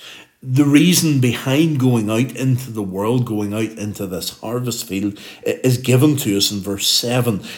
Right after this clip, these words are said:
The kingdom of heaven has come near. And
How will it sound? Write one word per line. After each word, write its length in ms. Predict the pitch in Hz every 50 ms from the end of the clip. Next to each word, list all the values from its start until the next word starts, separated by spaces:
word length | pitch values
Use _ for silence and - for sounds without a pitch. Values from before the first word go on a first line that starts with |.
| - -
The 80 | - 107
kingdom 880 | - - - - - - 156 156 156 156 151 143 135 120 113 113 113
of 160 | 104 104 104
heaven 580 | - - - - 120 131 135 120 113 95 90 92
has 220 | 92 - 98 95
come 400 | - - - 92 95 92 92 98
near. 340 | 101 110 120 123 113 104 101
And 160 | 101 98 92